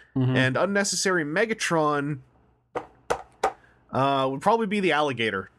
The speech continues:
Speaker 2: 'Cause except for the E-Hobby set, who ever cared about him after Beast Wars proper Megatron came out? Like, Bat Optimus just looks cool, no matter what happens. Alligator Megatron, all due respect, just looks like a guy.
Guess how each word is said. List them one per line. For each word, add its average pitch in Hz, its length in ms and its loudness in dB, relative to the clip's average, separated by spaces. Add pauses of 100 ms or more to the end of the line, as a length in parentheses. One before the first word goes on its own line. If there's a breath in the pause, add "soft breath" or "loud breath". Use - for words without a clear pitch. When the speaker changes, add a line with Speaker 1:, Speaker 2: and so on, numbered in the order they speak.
(1000)
Speaker 2:
'Cause 131 640 -2
except 190 380 -2
for 214 80 0
the 196 180 -2
E-Hobby 165 320 2
set, 147 340 -2
who 190 200 -2
ever 156 220 0
cared 160 300 0
about 117 260 -2
him 117 240 -2
after 123 320 -2
Beast 127 260 -4
Wars 123 260 -2
proper 147 320 0
Megatron 98 600 -6 (340)
came 101 160 -4
out? 92 220 -4 (1700)
Like, 123 220 -2
Bat 208 220 2
Optimus 165 460 0
just 156 200 -2
looks 147 220 0
cool, 117 440 -2 (280)
no 120 60 0
matter 127 200 0
what 117 140 0
happens. 127 440 -4 (420 loud breath)
Alligator 190 420 2
Megatron, 135 760 -2 (1040 soft breath)
all 180 120 4
due 156 140 0
respect, 139 400 0
just 143 140 -4
looks 139 100 -4
like 120 140 -2
a - 20 -10
guy. 101 380 -2